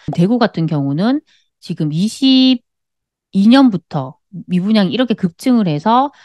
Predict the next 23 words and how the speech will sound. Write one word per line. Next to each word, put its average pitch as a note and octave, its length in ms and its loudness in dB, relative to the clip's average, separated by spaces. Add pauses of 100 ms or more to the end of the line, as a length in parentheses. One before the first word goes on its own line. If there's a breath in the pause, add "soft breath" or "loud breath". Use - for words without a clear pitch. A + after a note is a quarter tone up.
(120 soft breath)
만 D3+ 200 -4
삼천 D#4+ 360 -2
개까지 D#3+ 340 -6
갔는데 D3 640 -4 (260 soft breath)
지금 A3+ 260 -2
추이가 D4 520 0
미분양이 D#3+ 640 -4
줄어들고 F#3 540 -4
있어요. D3+ 280 -20 (160)
그래서 D#3 380 -4 (420 loud breath)
만 E3 220 0
삼천 E4 380 0
개에서 A3+ 480 0
지금 F3+ 320 -6
최-, C#4 240 -2
지금 A3 560 -2
현재는 C4 600 0
만 D#3+ 240 -4
이천 C#4+ 300 0
개 A3+ 80 0
정도가 C#3 360 -10
됐습니다. C#3 680 -8 (580 loud breath)
그래서 G#3 360 0